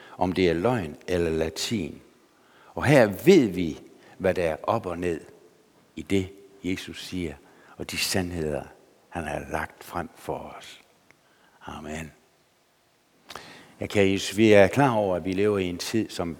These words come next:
er rigtig, rigtig besværlig og vanskelig, og hvor det tordner sig op med, med dilemmaer, som vi næsten ikke kan finde ud af, hvad der er ret, og hvad der er løgn, og hvad der er sandt, og hvad der er falsk. Og Herre, vi beder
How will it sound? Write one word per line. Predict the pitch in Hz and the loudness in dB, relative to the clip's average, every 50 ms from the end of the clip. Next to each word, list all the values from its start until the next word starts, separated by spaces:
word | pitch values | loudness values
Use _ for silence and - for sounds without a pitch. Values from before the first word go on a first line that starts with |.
| - - | -12 -12
er | 64 64 60 64 - - | -10 -8 -8 -10 -8 -2
rigtig, | - 104 156 185 - - - - 80 71 65 69 | 0 6 6 6 6 4 -4 -10 -10 -8 -8 -4
rigtig | 80 87 95 - - - 80 | -2 -2 -2 -4 -6 -12 -12
besværlig | - 80 - - - 104 92 76 - 62 62 65 | -10 -10 -10 -6 -4 -4 -4 -4 -4 -8 -10 -8
og | 64 71 | -6 -6
vanskelig, | 85 92 101 107 - - - - - - - - - - _ _ _ - - - - | -6 -6 -6 -8 -10 -12 -12 -14 -18 -20 -20 -20 -20 -20 _ _ _ -20 -20 -20 -12
og | - 85 | -10 -8
hvor | 76 78 | -8 -8
det | 78 78 78 - - | -10 -10 -14 -12 -10
tordner | - - - 117 127 139 143 - - 85 | -12 -10 -6 -6 -6 -6 -8 -10 -12 -12
sig | - - - 82 73 85 | -10 -8 -6 -6 -6 -4
op | 90 107 - - - | -6 -8 -8 -12 -14
med, | - 76 - - - - _ - - - - _ - | -14 -12 -12 -12 -16 -18 _ -20 -20 -20 -20 _ -12
med | 80 76 | -12 -10
dilemmaer, | - 80 80 80 82 107 147 165 143 90 - - 80 | -10 -8 -8 0 2 2 2 2 0 -4 -4 -8 -12
som | - - - 80 76 | -12 -10 -8 -8 -8
vi | 82 | -6
næsten | 90 107 117 - - - | -6 -6 -6 -6 -8 -8
ikke | 101 110 - | -10 -10 -10
kan | - 85 78 | -14 -16 -12
finde | - 90 80 85 | -10 -8 -6 -4
ud | 120 156 135 | -4 -4 -4
af, | 87 69 64 52 - - - - _ _ _ | -4 -6 -10 -12 -14 -20 -20 -20 _ _ _
hvad | - 87 87 | -10 -8 -6
der | 82 85 82 | -4 -4 -2
er | 80 80 82 73 69 - | -2 -2 -2 -4 -4 -2
ret, | 90 110 127 - | -2 -4 -2 -4
og | - - | -8 -10
hvad | - - - | -8 -8 -10
der | - | -8
er | 67 67 73 73 76 | -8 -8 -8 -8 -6
løgn, | - - 117 127 90 71 64 69 - | -4 -4 -4 -4 -4 -8 -12 -18 -18
og | - - - - _ - - - - - _ | -20 -20 -20 -20 _ -20 -20 -20 -20 -20 _
hvad | - 80 | -16 -14
der | 76 | -12
er | 69 76 | -12 -10
sandt, | - - - 107 113 120 104 - - - | -8 -6 -4 -2 -2 -2 -4 -6 -12 -18
og | - - - | -18 -16 -16
hvad | 85 - - - - | -16 -16 -18 -20 -18
der | - | -18
er | - - - | -18 -18 -14
falsk. | - - 104 120 135 - - - - - - - - _ _ _ _ - - - - - - - - - - _ | -6 -2 0 0 0 -2 -4 -10 -12 -12 -14 -16 -20 _ _ _ _ -20 -20 -20 -20 -20 -20 -20 -20 -20 -20 _
Og | - 85 | -12 -6
Herre, | 87 101 101 101 | -4 -2 -2 0
vi | 110 117 | 0 -2
beder | 110 - 135 123 101 90 | 0 2 4 4 4 4